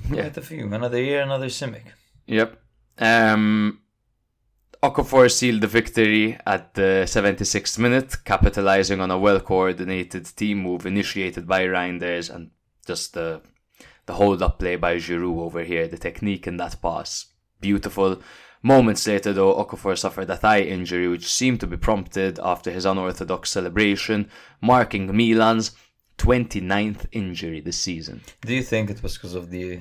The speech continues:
Speaker 2: celebration, man?
Speaker 1: I mean, that, th-, th-, this isn't, I haven't seen any articles pointing at it. It's just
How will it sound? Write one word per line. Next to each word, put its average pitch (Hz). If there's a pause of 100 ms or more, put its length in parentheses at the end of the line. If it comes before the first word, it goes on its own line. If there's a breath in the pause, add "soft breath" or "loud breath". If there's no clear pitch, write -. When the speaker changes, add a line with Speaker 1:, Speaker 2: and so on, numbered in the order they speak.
Speaker 2:
celebration, 90
man? 85 (380)
Speaker 1:
I 175
mean, 156
that, 160
th-, -
th-, 135
this 127
isn't, 117
I 113
haven't 107
seen 98
any 92
articles 156
pointing 139
at 143
it. 135
It's 123
just -